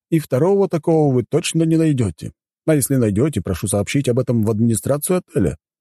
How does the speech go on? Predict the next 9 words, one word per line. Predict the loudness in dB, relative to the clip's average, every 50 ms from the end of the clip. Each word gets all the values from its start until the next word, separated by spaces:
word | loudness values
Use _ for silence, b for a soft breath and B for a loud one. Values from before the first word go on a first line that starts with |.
| _ _ _ _ _ _ _ _ _
Оно | -2 0 2 2
либо | 2 2 2
сразу | 2 0 2 0 2 2 0 -2
перестанет | 0 -2 -2 -2 0 0 0 0 0 0
существовать, | 0 -2 -2 -2 -2 -4 -2 -2 0 0 0 0 -2 -2
либо | 0 0 0 2 2 2
будет | 2 2 0 0 0
выкуплено | 0 0 0 0 -2 -4 -6 -2 0 2 2 2 2
господином. | 0 -2 -4 -2 -2 0 2 2 2 2 0 0